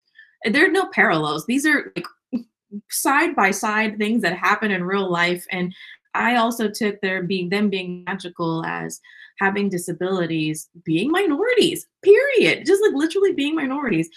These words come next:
I thought it was w-, interesting that Sal is the only Black character in the orph-,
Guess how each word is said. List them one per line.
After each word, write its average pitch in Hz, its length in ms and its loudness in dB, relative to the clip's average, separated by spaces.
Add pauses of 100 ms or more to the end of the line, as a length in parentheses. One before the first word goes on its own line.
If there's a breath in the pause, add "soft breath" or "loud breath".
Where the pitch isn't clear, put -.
(180 loud breath)
I 403 180 4
thought 254 160 2
it 226 160 -4
was 214 160 -4
w-, 226 220 -6
interesting 190 680 -4 (440)
that 208 180 2
Sal 214 340 4
is 165 100 0
the 170 100 -2
only 156 200 -2
Black 147 300 -6
character - 600 -6
in 156 180 -2
the 147 120 -8
orph-, - 220 -10